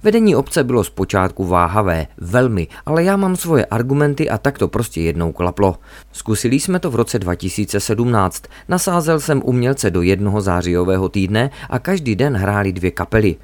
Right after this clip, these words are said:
Bylo to ale velmi náročné na organizaci a také ti, kteří se o akci dozvěděli, přicházeli pozvolna a když už se zdálo, že je nás tam hodně, festival se chýlil ke konci. No a další rok jsem tedy rozdělil festivalové dny do všech čtvrtků v září.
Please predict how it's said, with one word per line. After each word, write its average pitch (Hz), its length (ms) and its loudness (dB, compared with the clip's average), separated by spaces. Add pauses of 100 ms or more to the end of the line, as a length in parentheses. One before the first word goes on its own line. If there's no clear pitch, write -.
(240)
Bylo 160 180 2
to 170 160 -4
ale 151 160 4
velmi 110 320 2
náročné 98 540 0
na 101 160 0
organizaci 95 680 0
a 92 100 -4
také 92 340 0
ti, 104 200 -2
kteří 92 340 -2
se - 140 -2
o 107 120 0
akci - 260 -4
dozvěděli, 95 540 0
přicházeli 160 560 -2
pozvolna 120 580 2 (240)
a 131 100 0
když 123 280 -4
už 120 160 -6
se - 100 -6
zdálo, 101 440 2 (180)
že 123 180 -2
je 165 160 0
nás 139 220 -2
tam 78 140 -4
hodně, 107 380 0
festival 92 480 -2
se 85 140 -6
chýlil 85 380 -2
ke 92 160 -4
konci. 117 400 0 (380)
No 220 120 0
a 208 40 2
další 160 400 0
rok 139 180 2
jsem 123 180 0
tedy 95 240 -2
rozdělil 95 500 0
festivalové 104 680 0
dny 92 200 0
do 87 140 0
všech - 300 -4
čtvrtků 90 480 -4
v 101 80 0
září. 98 420 0